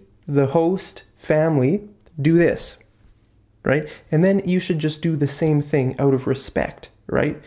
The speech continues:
Uh, so just fold your hands. Uh, now this person, it looks like their hands are on the table.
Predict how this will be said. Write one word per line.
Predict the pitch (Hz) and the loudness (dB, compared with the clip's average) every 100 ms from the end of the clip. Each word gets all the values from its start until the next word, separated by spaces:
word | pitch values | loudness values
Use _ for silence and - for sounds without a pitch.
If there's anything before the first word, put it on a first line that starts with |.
| - _ - | -20 _ -2
Uh, | 139 135 | 0 0
so | 139 143 | 0 0
just | 190 - | 0 -2
fold | 180 196 | 0 2
your | 214 185 | 2 2
hands. | 180 185 226 - - - - - | 2 2 -2 -8 -20 -20 -20 -6
Uh, | 151 151 | -2 2
now | 175 175 | 2 2
this | 269 - | 0 -2
person, | - 202 - 180 165 | 0 0 2 2 2
it | - 180 | 2 2
looks | 226 - | 2 2
like | 175 165 | 2 2
their | 170 156 | 2 2
hands | 156 156 151 | 4 4 4
are | 143 139 151 | 2 2 2
on | 151 | 4
the | 143 | 2
table. | - - 147 139 - - | 0 0 2 4 2 -4